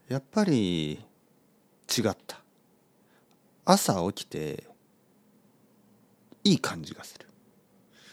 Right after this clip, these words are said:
お酒は、まあ、悪くないけど、毎日はやっぱり良くない。そして、なぜ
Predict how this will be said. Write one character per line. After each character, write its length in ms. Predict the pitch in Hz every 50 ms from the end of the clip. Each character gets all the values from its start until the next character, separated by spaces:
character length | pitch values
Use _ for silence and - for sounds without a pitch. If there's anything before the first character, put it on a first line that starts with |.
| - - - - - - - - - - - _ _ _ _ _ _ _ _ _ _ _ _ _ _
お 120 | - 139 131
酒 380 | - - 233 247 - - 262
は、 560 | 254 247 240 233 226 220 214 214 208 208 202 190
ま 160 | 185 185 196
あ、 680 | 196 185 175 147 131 117 - - - - - - - - - -
悪 260 | 208 208 226 240 190
く 100 | - 120
な 180 | 113 120 151 185
い 80 | 180 143
け 160 | - - 104
ど、 720 | 101 95 92 90 87 87 85 85 80 69 65 - - - _ _ _ _ _ _ _ -
毎 240 | 107 98 92 98 131
日 320 | 170 151 123 147 - 87
は 480 | 80 78 73 69 67 69 76 - - - _
や 100 | - 87
っ 40 | 82
ぱ 120 | - -
り 80 | - 92
良 80 | 82 82
く 120 | - -
な 140 | 82 82 -
い。 100 | - - _ _ _ _ _ _ _ _ _ _ _ _ _ _ _ _ _ _ _ _ _ _ _ _ _ _ _ _ _ _ _ - - - - - - _ _ _ _
そ 120 | - -
し 100 | 143 -
て、 540 | - - 170 170 170 165 165 165 151 - - _ _ _ _ _ _ _ _ _ _ _ _ _ _ _ _ _ _ _ _ -
な 240 | 156 180 220 262 370
ぜ 380 | 277 196 104 78 - - -